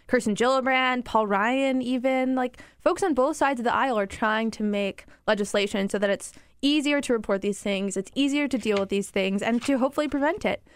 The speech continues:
Donald Trump could say, "Look, it's both for everyone, or wrong for everyone. Here's what we're gonna do to solve it."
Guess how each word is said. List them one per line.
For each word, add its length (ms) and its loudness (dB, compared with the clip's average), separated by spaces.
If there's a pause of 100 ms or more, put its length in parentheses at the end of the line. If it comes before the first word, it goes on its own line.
(120)
Donald 260 2
Trump 240 0
could 180 0
say, 240 0
"Look, 300 0
it's 120 -4
both 280 0
for 160 0
everyone, 560 0 (160)
or 160 4
wrong 340 2
for 80 0
everyone. 540 0 (160)
Here's 320 0
what 100 2
we're 80 -2
gonna 160 0
do 160 -2
to 60 -6
solve 280 -8
it." 140 -8